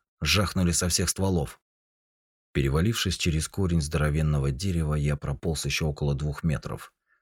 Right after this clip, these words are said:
прежде чем остановиться и открыть рюкзак. Извлек трофейную корповскую аптечку, достал баллон с кровоостанавливающей пеной и обильно залил рану. Обезболивающее к этому моменту уже начало действовать. «Друг, ты ранен!»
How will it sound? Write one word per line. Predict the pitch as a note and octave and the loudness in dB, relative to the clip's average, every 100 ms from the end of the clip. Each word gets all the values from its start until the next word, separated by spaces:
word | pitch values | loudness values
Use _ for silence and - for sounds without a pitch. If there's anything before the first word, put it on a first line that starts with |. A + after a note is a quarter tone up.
| _ | _
прежде | - G#2 F2 | -2 0 0
чем | D2+ D2 | 2 2
остановиться | C#2+ - D2 D2+ F#2 - | 2 0 0 2 0 0
и | B1+ | -2
открыть | C#2 D2+ C#2 C2+ | -2 -2 -2 0
рюкзак. | C2+ B1 A#1+ - - _ _ _ _ _ _ _ | -2 -2 -4 -6 -16 _ _ _ _ _ _ _
Извлек | D2+ C#2 G#2 B2 | 0 2 2 2
трофейную | - F2+ - A2+ F#2 F2 | 2 0 2 2 4 4
корповскую | - G2 - D#2 - D#2+ D2+ | 2 -2 -2 -4 0 2 2
аптечку, | - D2 - - - - _ - | 0 -2 -2 -4 -8 -10 _ 0
достал | D2 D#2+ B2 A2+ | 0 2 0 0
баллон | G2+ G2 A2 | 2 2 2
с | G#2+ | 0
кровоостанавливающей | - F#2+ E2+ E2+ F2+ F2+ F#2 D#2+ D#2 - D#2+ - | 0 2 2 2 2 2 4 2 2 2 0 0
пеной | G#2+ G2+ F2+ F2 - | 0 4 4 2 -2
и | D#2+ | 0
обильно | E2 D2 G2+ F2+ | 0 2 2 4
залил | D#2+ D#2+ D#2+ D#2 | 4 2 2 2
рану. | D2+ C#2+ A1 - _ _ _ _ _ _ _ | 0 0 -4 -8 _ _ _ _ _ _ _
Обезболивающее | - C2+ D#2+ A2+ G#2+ F#2+ E2 | -4 0 2 2 2 2 0
к | D#2 | 0
этому | F2 D2+ D2 | 0 2 4
моменту | D2 E2 E2+ D2 | 4 4 2 0
уже | C#2+ C#2+ | 0 2
начало | C#2 - C2+ | 2 0 0
действовать. | C2 C2+ - G1+ G1+ - _ _ _ - | 0 -2 -4 -8 -10 -14 _ _ _ 0
«Друг, | - A2 - | 2 2 2
ты | A2+ | 0
ранен!» | G#2+ G2+ D#2+ D#2 | 2 4 2 0